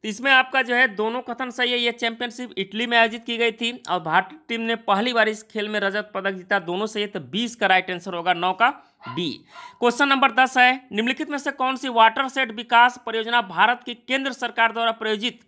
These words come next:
जिसका उद्देश्य ग्रामीण आबादी के पानी के संरक्षण के लिए सक्षम बनाना है? तो वह है हरियाली योजना, इसका नाम है हरियाली योजना। क्वेश्चन नंबर ग्यारह पर आते हैं, भारत सरकार द्वारा पर्यावरण परिरक्षण यानी संरक्षण अधिनियम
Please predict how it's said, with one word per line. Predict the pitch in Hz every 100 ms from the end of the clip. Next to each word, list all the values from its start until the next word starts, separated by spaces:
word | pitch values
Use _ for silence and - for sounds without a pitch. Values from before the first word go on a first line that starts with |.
| _
जिसका | 175 202 - 226
उद्देश्य | 220 208 240 - 233
ग्रामीण | 156 185 202 254
आबादी | 247 220 214 233
के | 233 233 247 - - _ _ _ _ _ -
पानी | 202 220 247
के | 247
संरक्षण | 240 214 208 233 233
के | 240
लिए | 233
सक्षम | 214 196 220 190
बनाना | 185 170
है? | 147
तो | 139 180
वह | 226 226
है | 233 165
हरियाली | 139 175 202 208 226
योजना, | 196 160 160 135
इसका | 98 - -
नाम | 196 214 233
है |
हरियाली | 165 160 180 185 262 - _ _ 156
योजना। | 156 156 143 - _ _ _ _ _ -
क्वेश्चन | 240 240 277
नंबर | 269 269
ग्यारह | 220 208 233
पर | 247 240
आते | 233 240
हैं, | 226 240
भारत | 175 185 262
सरकार | 262 262 269 254
द्वारा | 247 247
पर्यावरण | 247 220 214 226 247 254 _ _ _ _ -
परिरक्षण | 214 233 226 254 233
यानी | 226
संरक्षण | 226 214 214 240
अधिनियम | 233 202 220